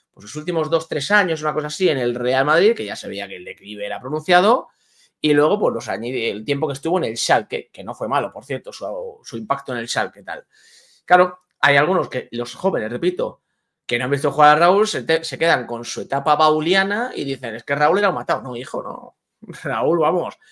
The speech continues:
Raúl es uno de los jugadores más especiales de la historia del Real Madrid. No lo puedo poner a la altura,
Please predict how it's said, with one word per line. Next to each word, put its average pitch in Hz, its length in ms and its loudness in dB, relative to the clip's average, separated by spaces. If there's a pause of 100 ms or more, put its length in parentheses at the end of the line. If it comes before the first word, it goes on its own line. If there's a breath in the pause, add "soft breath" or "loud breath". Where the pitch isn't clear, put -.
(280 soft breath)
Raúl 143 340 0
es 190 120 -4
uno 226 100 -2
de 220 60 0
los 214 100 0
jugadores 208 360 0
más 196 140 -4
especiales 202 480 -2
de 214 60 0
la 156 80 0
historia 185 300 0
del 165 80 2
Real 170 160 0
Madrid. 165 440 -2 (560 soft breath)
No 151 100 2
lo 180 60 6
puedo 196 140 4
poner 185 180 4
a 180 40 8
la 170 80 8
altura, 165 460 0